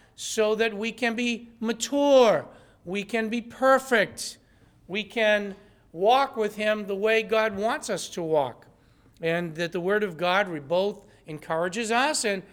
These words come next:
rebukes us. So, number one, God has revealed in Scripture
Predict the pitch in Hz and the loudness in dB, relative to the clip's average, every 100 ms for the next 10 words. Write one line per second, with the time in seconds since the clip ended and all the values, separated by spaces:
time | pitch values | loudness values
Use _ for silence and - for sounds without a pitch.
0 | - - 208 233 247 294 294 175 131 - | -20 -8 -6 -2 -2 -2 -2 -2 -2 2
1 | 196 180 - - - _ _ - - 196 | 2 2 -4 -20 -20 _ _ -20 -6 -4
2 | 202 190 262 226 233 180 220 233 240 202 | -2 -2 0 0 0 0 2 2 2 2
3 | 214 233 190 196 185 160 208 269 196 190 | 2 2 -4 -8 -8 -6 -4 0 2 2
4 | 190 196 - - 277 - 185 196 | -2 -6 -8 -6 -6 -2 -2 -2